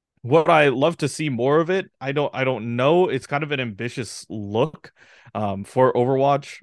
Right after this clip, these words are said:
but yeah, it would have been definitely interesting. Um, overall, I think that, like,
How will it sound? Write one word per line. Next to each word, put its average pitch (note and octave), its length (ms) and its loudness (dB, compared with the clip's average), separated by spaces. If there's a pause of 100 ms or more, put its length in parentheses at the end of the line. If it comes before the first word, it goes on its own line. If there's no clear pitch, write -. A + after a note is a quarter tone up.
but A2 400 -2 (640)
yeah, D3 220 4
it D3 140 0
would G3 120 4
have G3+ 80 2
been E3+ 180 2
definitely C#3 540 -4
interesting. G#2+ 640 -8
Um, B2+ 320 2 (360)
overall, F3+ 540 4
I D3 120 2
think D3 220 -4
that, C#3 200 0
like, A2+ 360 -4